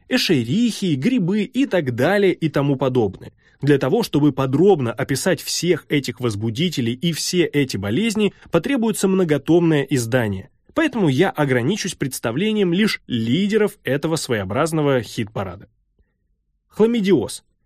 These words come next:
Это бактериальная инфекция, которая в последние годы приобретает характер самой настоящей эпидемии.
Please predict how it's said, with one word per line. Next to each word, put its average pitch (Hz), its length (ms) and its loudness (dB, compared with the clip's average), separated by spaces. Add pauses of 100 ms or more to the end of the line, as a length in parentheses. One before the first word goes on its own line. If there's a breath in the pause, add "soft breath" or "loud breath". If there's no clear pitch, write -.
(180)
Это 262 200 0
бактериальная 151 720 2
инфекция, 185 720 -2
которая 180 440 0
в - 80 -12
последние 131 540 -2
годы 123 300 0
приобретает 156 640 0
характер 147 480 -4
самой 170 420 -2
настоящей 120 720 -4
эпидемии. 110 680 -6